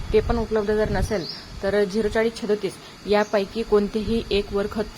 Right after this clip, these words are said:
सोबत आपल्याला कीटकनाशकाची फवारणी करायची आहे. तर शेतकरी मित्रांनो, आपल्याला वरखत घ्यायचं आहे पंधरा किंवा वीस लिटरच्या पंपसाठी.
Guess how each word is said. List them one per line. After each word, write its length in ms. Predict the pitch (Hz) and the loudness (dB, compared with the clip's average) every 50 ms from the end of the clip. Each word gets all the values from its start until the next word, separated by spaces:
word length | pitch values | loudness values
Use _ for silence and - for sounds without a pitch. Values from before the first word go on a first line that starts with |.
| - - | -4 0
सोबत 600 | 220 202 185 170 208 208 - - - - - - | 2 2 4 4 2 2 0 -2 -12 -12 -10 -6
आपल्याला 320 | - 185 180 190 202 208 208 | -4 -4 0 2 2 0 2
कीटकनाशकाची 720 | - 208 202 196 196 196 202 202 - 214 - 214 202 214 | 0 -2 -2 -2 -2 -2 -4 -4 -4 -6 -6 -6 -6 -6
फवारणी 340 | 208 - 208 190 185 185 185 | -6 -4 -2 0 4 4 4
करायची 440 | - 180 175 170 165 - 170 160 165 | 4 2 0 0 0 0 -2 -2 -2
आहे. 100 | 208 262 - - - - - - - - - - | -2 -2 -4 -6 -8 -10 -12 -12 -10 -10 -6 -2
तर 200 | - 180 190 190 190 - | 0 2 2 2 2 0
शेतकरी 280 | 233 226 - 233 240 | -2 -2 0 0 2
मित्रांनो, 500 | 247 254 233 247 247 247 247 247 254 254 247 | 2 2 0 2 2 2 2 2 0 0 0
आपल्याला 420 | - - 175 175 226 214 208 220 226 | -2 -2 -2 0 0 2 2 2 2
वरखत 340 | 208 196 196 196 196 233 226 | 2 2 0 0 0 -2 -4
घ्यायचं 420 | 208 233 214 196 185 - - 180 | -2 -2 -2 -2 -4 -4 -4 -4
आहे 160 | 175 175 208 262 - - - - - - - | -4 -2 -4 -4 -6 -8 -8 -6 -4 -2 0
पंधरा 480 | 190 185 185 185 190 190 196 202 208 | 0 0 0 0 0 2 4 4 2
किंवा 260 | 208 - 196 190 196 190 | 2 2 2 2 2 2
वीस 180 | 180 190 190 185 | 2 0 -2 -2
लिटरच्या 320 | 196 185 185 190 - - 190 | -4 -8 -8 -8 -6 -8 -6
पंपसाठी. 520 | - 180 175 180 - 190 170 - 185 208 | -4 -4 -6 -6 -6 -8 -8 -6 -4 -6